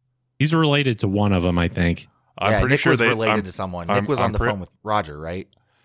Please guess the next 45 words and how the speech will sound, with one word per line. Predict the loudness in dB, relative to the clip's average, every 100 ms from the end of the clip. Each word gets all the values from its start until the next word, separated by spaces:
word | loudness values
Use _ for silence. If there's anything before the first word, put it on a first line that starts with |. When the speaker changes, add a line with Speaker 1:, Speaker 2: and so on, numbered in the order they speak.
| _ -12
Speaker 2:
Yeah, | -2 0 2
but | 2 0
I'm | 0
pretty | 0 0
sure | -2 -2
that | 0 -2
they | 0
only | 0 0 -4
talked | -2 -2 -2
about, | -2 -2 -2 -6 -8
uh, | -4 -4 -4 -8 -10
Jeff | -2 0 0 -4 -10
being | -6 -4 -4 -6
related | -6 -4 -4 -6
to | -8 -10
Gianni, | -6 -6 -6 -10 -14 _ _ _
'cause | -10 -6
I |
was | -6
Speaker 3:
Oh, | -4
Speaker 2:
listening | -4 -4
in | -6
Speaker 3:
okay. | -8
Speaker 2:
for | -8
that | -6 -6
one. | -6
So | -2 0
I | 0
didn't | 0 0
know | 0
why | 0 2 2 0
they | -2
kept | -6 -6 -4
cutting | -2 -2 -2 -4
to | -2 -2 -2 -6 -12 -20 -20 _ -4
the, | -2 0
like, | 0 0
when | 0
they | 0
did | 0
the | -2
split | -4 -4 -6
screen | -4 -4 -2 -4
with, | -6 -6
like, | -6 -6